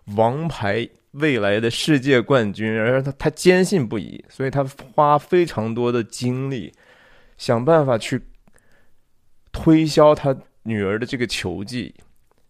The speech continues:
他们的经济状况不是特别好，他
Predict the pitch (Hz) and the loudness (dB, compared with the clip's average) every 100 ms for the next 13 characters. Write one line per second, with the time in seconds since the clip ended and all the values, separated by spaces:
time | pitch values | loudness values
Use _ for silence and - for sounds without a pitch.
0 | - 202 226 196 196 202 185 196 165 165 | -6 -2 0 2 2 0 2 2 4 2
1 | 135 127 156 - 131 135 - - - _ | 0 -2 -4 -4 -2 -2 -4 -10 -12 _
2 | _ _ _ _ _ _ _ _ - | _ _ _ _ _ _ _ _ -6